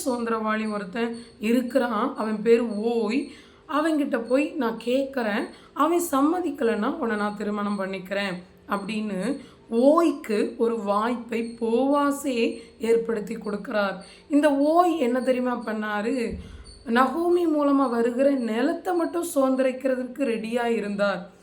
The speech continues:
அப்படி இருக்கும்போது போவாஸ், "அப்படின்னா நீ இந்த ரூத்துங்கிற பிள்ளை நீ திருமணம் பண்ணணும்னு" சொல்லும்போது, "இல்ல, இல்ல, என்னுடைய சுதந்திரத்தை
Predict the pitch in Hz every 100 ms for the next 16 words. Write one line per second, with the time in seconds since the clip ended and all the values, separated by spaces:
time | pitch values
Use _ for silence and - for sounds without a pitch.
0 | - - 320 269 349 320 294 311 302 302
1 | 269 262 277 262 240 240 247 254 - 208
2 | 277 247 240 247 330 349 - - 277 262
3 | 247 233 247 339 - 320 294 269 262 240
4 | 233 254 254 233 254 254 254 233 220 214
5 | 233 262 269 233 226 226 233 277 277 -
6 | - 302 359 359 330 302 233 226 240 226
7 | 240 240 254 240 269